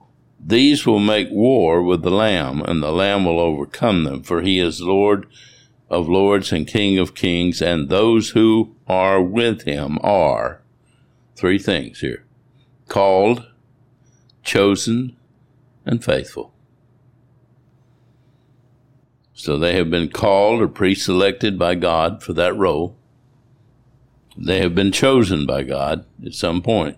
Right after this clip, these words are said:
after they were called, and they have become,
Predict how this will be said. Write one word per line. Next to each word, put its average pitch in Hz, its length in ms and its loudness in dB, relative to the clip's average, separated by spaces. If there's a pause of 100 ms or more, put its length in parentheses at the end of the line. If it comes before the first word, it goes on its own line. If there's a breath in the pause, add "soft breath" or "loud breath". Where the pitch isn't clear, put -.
(180)
after 78 340 -4
they 92 160 0
were 95 160 -2
called, 80 440 -2 (1400)
and 78 200 -4
they 76 120 -2
have 80 220 -2
become, 78 460 -4